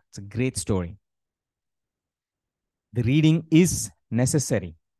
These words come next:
Again, I'm old school. I'm not a fan of book summaries and such because you can't just go away with these three things.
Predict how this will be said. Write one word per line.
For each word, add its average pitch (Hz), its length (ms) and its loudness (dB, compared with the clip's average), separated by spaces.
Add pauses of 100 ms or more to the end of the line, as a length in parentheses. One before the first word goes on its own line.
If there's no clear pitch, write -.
(540)
Again, 101 180 -6
I'm 120 220 0
old 120 140 2
school. 123 340 -4 (200)
I'm 104 120 -6
not 120 100 0
a 113 60 -2
fan 120 240 0
of 107 100 2
book - 140 -2
summaries 131 420 0
and 104 140 -4
such 120 340 -4
because 110 560 0 (560)
you 185 80 -2
can't 196 260 4
just 143 380 2 (880)
go 151 200 4
away 135 340 0
with 113 240 -8
these 139 180 -4
three 117 220 -4
things. 95 600 -4